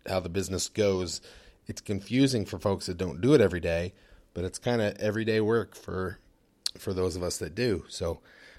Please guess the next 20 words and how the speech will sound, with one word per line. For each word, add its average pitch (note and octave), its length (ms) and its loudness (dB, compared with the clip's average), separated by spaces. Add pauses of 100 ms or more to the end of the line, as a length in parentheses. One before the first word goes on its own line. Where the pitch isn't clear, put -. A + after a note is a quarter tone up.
(160)
um, F2+ 480 -4 (180)
if F2+ 140 -6
you G#2 80 2
have G#2 180 4
questions G#2 400 0
around G#2 180 0
that G2+ 160 -2
stuff, G#2+ 380 0 (480)
you F#2 160 -8
can F2 160 -6
find G2 300 0
help. G2+ 280 2
There F#2+ 180 0
are G2 100 2
people G2+ 300 -4
looking G2+ 180 -4
to F#2 80 -2
help G#2+ 180 0
you. C#3 200 0 (480)
Um, F2 400 -6